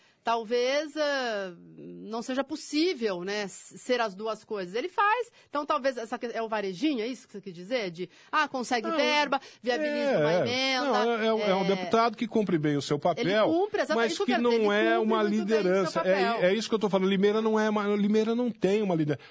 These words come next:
Speaker 2: uma liderança que teve, por exemplo, uma liderança política, como teve no passado, o Jurandir Paixão, que era um, que era um, era um cara que tinha uma liderança política.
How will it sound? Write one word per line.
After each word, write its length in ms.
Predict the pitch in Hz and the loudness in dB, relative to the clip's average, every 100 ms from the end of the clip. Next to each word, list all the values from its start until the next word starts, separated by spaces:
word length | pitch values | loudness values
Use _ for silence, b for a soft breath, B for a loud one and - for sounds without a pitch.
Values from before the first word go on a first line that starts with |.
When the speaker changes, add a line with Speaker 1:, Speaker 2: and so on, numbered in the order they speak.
| B | B
Speaker 2:
uma 180 | 196 208 | 0 2
liderança 480 | 208 208 180 180 196 | 2 2 2 0 -2
que 140 | 196 | -4
teve, 240 | 175 170 160 | 0 0 0
por 180 | 156 | 0
exemplo, 240 | 139 151 151 | 0 0 0
uma 80 | 147 | -2
liderança 500 | 135 131 127 120 104 | -2 -2 -2 -4 -8
política, 540 | 110 101 202 185 127 | -6 -2 -2 -2 -4
como 220 | 135 120 | -4 -4
teve 400 | 104 127 107 101 - b b b | -2 -2 -2 -6 -12 b b b
no 160 | 123 | -6
passado, 640 | 117 107 - 165 208 135 101 b b b - | -4 -4 -2 0 0 -2 -6 b b b -10
o 160 | 247 | -6
Jurandir 320 | 208 214 202 | -2 0 0
Paixão, 380 | 208 254 220 202 | -2 -2 -2 -2
que 100 | - | -2
era 140 | 123 139 | -2 -2
um, 80 | |
que 120 | 131 135 | -2 0
era 140 | 135 | 0
um, 400 | 147 131 95 - - | 0 -2 -4 -8 -10
era 220 | 110 107 | -6 -4
um 120 | 107 98 | -4 -4
cara 340 | - 117 151 | -4 -2 -4
que 140 | 180 | -6
tinha 400 | 185 - 151 180 | -10 -4 -2 -2
uma 120 | 226 262 | -2 -4
liderança 460 | 254 196 185 180 | -2 -2 -2 -6
política. 640 | 156 104 127 135 - - | -6 -4 -2 -4 -8 -20